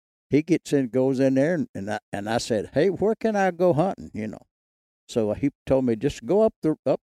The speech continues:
the bay." So I turned my dog loose, and she went up there and struck a track and swam across the bay and tree. And I, my hunt was over then.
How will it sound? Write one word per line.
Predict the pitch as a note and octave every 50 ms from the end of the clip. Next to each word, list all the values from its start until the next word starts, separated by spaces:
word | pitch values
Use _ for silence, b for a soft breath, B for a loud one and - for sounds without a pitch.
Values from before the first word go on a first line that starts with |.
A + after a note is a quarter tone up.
| _
the | - D#3
bay." | D3 - D3+ A#2+ F#2+ D2+ C#2+ - _ _ _ _ _ _ _ _ _ _ _ -
So | - G#2 F#2+ G#2+
I | A#2+ C#3 C#3 -
turned | - B2+ B2+ B2 A#2+
my | A2
dog | G#2+ G#2 A2+ A2+ A#2 A2 G2 F#2
loose, | F#2 G2+ A2+ C#3 D3 - _ _ _ _ _ _
and | D#2+ D2+ D2+ -
she | - - A2+
went | A2 - - A#2
up | A2 G#2+ -
there | - A2+
and | A2+ A2+
struck | - - A#2 A#2+ A#2 -
a | F#2+ - _
track | - A#2+ C3+ C#3 - -
and | G2 F#2
swam | - - A#2+ A#2 B2+ C#3 C#3+ C3+
across | C3 - - C#3 C#3+ D3 - -
the | C3+
bay | A#2 A#2+ B2 A#2 A2 G2+
and | F#2 F#2
tree. | - - A#2 A2+ A2 F#2+
And | E2+ E2 G#2
I, | G#2+ G#2 -
my | - G#2+ B2 A#2+ G#2+
hunt | A#2+ A#2+ A2+ - -
was | F#2+ G2 G2
over | A2 A#2 A#2 G#2+ G2 G2 -
then. | G2 F#2+ C3 B2 G2 F2